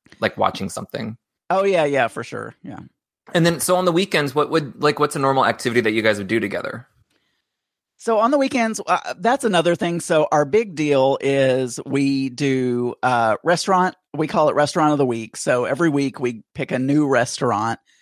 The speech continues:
Speaker 2: which is getting a little bit harder to do because we've been doing it literally for the entire eight years we've been together.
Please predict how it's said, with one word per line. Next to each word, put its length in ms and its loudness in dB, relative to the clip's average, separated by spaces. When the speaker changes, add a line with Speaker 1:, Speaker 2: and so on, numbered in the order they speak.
Speaker 2:
which 180 -2
is 100 2
getting 220 2
a 40 2
little 180 2
bit 120 2
harder 320 2
to 160 -4
do 260 2
because 240 -4
we've 140 0
been 140 2
doing 240 2
it 120 -2
literally 500 0
for 120 -6
the 120 -2
entire 420 2
eight 140 -2
years 260 0
we've 100 -4
been 140 0
together. 460 0